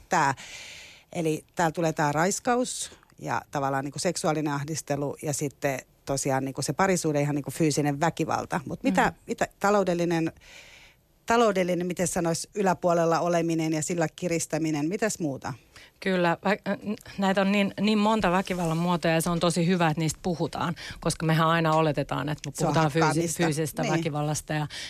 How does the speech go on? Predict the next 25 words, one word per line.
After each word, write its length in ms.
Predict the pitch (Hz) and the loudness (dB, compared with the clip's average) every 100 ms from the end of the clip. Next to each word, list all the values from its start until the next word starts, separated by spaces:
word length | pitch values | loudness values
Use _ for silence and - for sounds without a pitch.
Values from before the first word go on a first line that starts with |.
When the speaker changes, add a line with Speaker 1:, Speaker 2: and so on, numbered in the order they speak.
| - | -6
Speaker 2:
jos 140 | 156 | -4
mietitään 460 | 160 156 156 151 143 | -2 -2 -2 -2 -2
vaikka, 260 | 151 147 156 | -2 -2 -4
niinku, 220 | 156 165 | -4 -4
kuvastoa, 640 | - 185 175 156 - 151 | -2 0 2 0 -2 -4
mitä 240 | 147 160 156 | -4 -2 -2
me 200 | 151 151 | -2 -2
nähdään 560 | 170 156 147 151 147 147 - - - | 0 0 2 0 2 0 -2 -14 -4
vaikka 240 | 147 143 156 | -2 0 2
mediankin 560 | 156 147 143 156 160 | 2 2 2 0 -2
kautta, 440 | 160 156 151 - 165 | 0 0 0 -4 -4
niin 180 | 156 | -2
siellä 240 | 156 151 151 | -2 0 0
on 80 | 156 | 0
se, 220 | 160 147 | 0 0
niin 260 | 156 151 151 | -2 -2 -2
kun, 260 | 175 170 - | -2 -2 0
musta 380 | 170 165 - | 0 2 0
silmä 400 | 156 156 151 143 | 2 4 4 4
ja 220 | 147 143 - | 4 2 0
nyrkki 520 | 165 156 151 - - | 0 2 0 -4 0
ja, 160 | 151 139 | 2 2
niin 220 | 147 185 | -2 -4
kun, 120 | 165 | -2
hiuksista, 680 | 151 156 147 - 165 - 160 | 0 2 0 -2 -4 0 -2